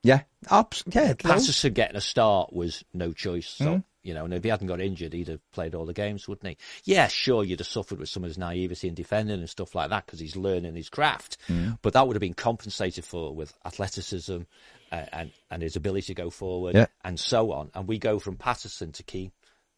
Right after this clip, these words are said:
Speaker 1: Yeah. Yeah.
Speaker 2: You know, crazy,
Speaker 1: Yeah,
Speaker 2: crazy.
Speaker 1: yeah. Well,
Speaker 2: Um,
Speaker 1: Keane it in the past, but
Speaker 2: so you've gotta have a
Speaker 1: yeah.
Speaker 2: mix. You don't win anything with kids until you do.
Speaker 1: Until you do, yeah.
Speaker 2: Yeah.
Speaker 1: Right, Glenn's been waiting patiently on the,
Speaker 2: Hi,
Speaker 1: the,
Speaker 2: Glenn.
Speaker 1: the call. Glenn, what do you wanna say, mate?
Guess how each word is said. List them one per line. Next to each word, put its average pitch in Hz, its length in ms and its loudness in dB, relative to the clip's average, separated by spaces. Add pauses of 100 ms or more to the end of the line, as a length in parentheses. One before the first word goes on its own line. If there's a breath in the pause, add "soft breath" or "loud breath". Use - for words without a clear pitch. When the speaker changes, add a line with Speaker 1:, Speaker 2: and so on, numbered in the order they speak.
(160)
Speaker 1:
Yeah. - 200 0 (720)
Yeah. 71 180 0
Speaker 2:
You 92 120 -6
know, 87 140 -4 (160)
crazy, 90 460 -6
Speaker 1:
Yeah, 92 140 6
Speaker 2:
crazy. 95 320 -2
Speaker 1:
yeah. - 60 -14 (540 soft breath)
Well, 185 200 8
Speaker 2:
Um, 185 40 4
Speaker 1:
Keane 180 180 10
it 98 100 6
in 78 60 -6
the 73 60 -6
past, - 300 0
but 107 100 6
Speaker 2:
so 135 60 10
you've 131 120 8
gotta 175 120 10
have 139 80 8
a 120 40 8
Speaker 1:
yeah. 101 60 6
Speaker 2:
mix. - 540 0
You 107 80 -6
don't 127 180 2
win 104 120 2
anything 107 340 0
with 92 140 -6
kids 101 280 -2
until 92 260 -6
you 82 80 -4
do. 92 220 0 (360)
Speaker 1:
Until 101 300 8
you 82 120 6
do, 76 100 2
yeah. 80 220 -2 (180 loud breath)
Speaker 2:
Yeah. 87 160 2
Speaker 1:
Right, 110 220 10
Glenn's 143 340 10
been 143 240 10
waiting 123 300 10
patiently 123 520 10
on 113 180 12
the, 110 80 10
Speaker 2:
Hi, 117 180 8
Speaker 1:
the, 110 80 12
Speaker 2:
Glenn. 110 180 10
Speaker 1:
the 107 60 8
call. 131 400 10
Glenn, 151 440 8 (300)
what 135 160 8
do - 100 8
you 131 40 12
wanna 131 160 10
say, 135 300 10
mate? 127 340 8